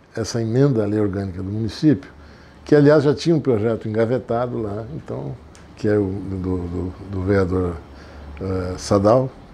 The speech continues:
na época líder do governo. Então nós fomos ao Sadal e falamos: "Ó, reapresenta esse projeto, nós vamos apoiá-lo." E esse proje-, esse projeto de emenda à lei orgânica, ele determina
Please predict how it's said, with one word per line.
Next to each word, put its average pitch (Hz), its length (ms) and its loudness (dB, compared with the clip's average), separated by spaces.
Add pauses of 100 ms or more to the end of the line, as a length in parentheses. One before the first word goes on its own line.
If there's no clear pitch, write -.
(720)
na 104 220 4
época 104 300 4
líder 101 320 0
do 87 100 -6
governo. 107 380 2
Então 131 160 -4
nós 143 160 0
fomos 139 280 2
ao 117 80 4
Sadal 104 300 -2
e 113 40 -2
falamos: 98 260 -4
"Ó, - 20 -20 (400)
reapresenta 135 580 4
esse 127 120 -4
projeto, 123 520 0
nós 101 160 -4
vamos 110 160 -4
apoiá-lo." 117 560 0 (500)
E 151 120 8
esse 175 200 4
proje-, 147 560 4
esse 139 260 0
projeto 117 520 2
de 101 80 -4
emenda 107 380 2
à 101 40 0
lei 104 140 0
orgânica, 113 480 -2
ele 113 120 -2
determina 139 800 2